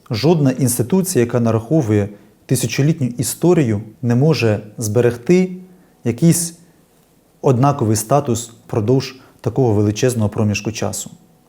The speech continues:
Насправді, Українська Православна Церква має таку назву через те, що вона знаходиться на території України. Відповідно, як кожна помісна церква, вона має таку назву від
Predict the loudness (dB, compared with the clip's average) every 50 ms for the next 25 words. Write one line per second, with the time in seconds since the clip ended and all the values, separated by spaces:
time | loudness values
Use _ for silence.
0 | _ -20 -20 -20 -20 -20 -20 -10 _ -2 0 0 0 0 2 2 2 2 2 0
1 | 0 0 -2 -2 -4 -6 -2 0 2 2 2 2 0 -2 -4 -2 0 0 -2 -2
2 | -2 -2 -2 -2 -2 -2 0 2 0 0 0 0 -2 -2 -2 -4 -6 -10 -20 -20
3 | -10 _ 0 2 4 4 2 2 0 -2 -2 -2 -2 0 0 0 0 0 -2 -4
4 | -4 -2 -2 -2 -2 -2 -2 0 0 2 2 0 -2 -6 -16 -18 -18 -18 -18 -8
5 | -2 0 2 2 2 2 2 2 2 2 2 0 -2 -2 -2 -2 -2 0 -2 -2
6 | 0 -2 -2 -4 -6 -12 -20 -8 -4 -2 -2 0 2 2 0 0 0 0 0 0
7 | 0 -2 -4 -6 -6 -2 -2 -2 0 0 0 0 0 -2 -4 -8 -10 -14 -20 -20
8 | _ _ _ _ _ _ _ -8 -8 -6 -2 -2 0 2 2 2 2 0 0 0
9 | 0 -2 -2 -2 0 2 2 2 2 0 -2 -2 0 -2 0 0 -2 -2 -4 -4
10 | 0 2 2 2 0 0 -2 -2 -2 -4 -6 -16 -20 -16 -6 -2 0 2 4 4
11 | 4 4 4 2 2 0 -2 -2 0 2 2 2 2 2 0 -2 -2 -2 -4 -6
12 | -12 -20 -12 -6 -2 0 0 0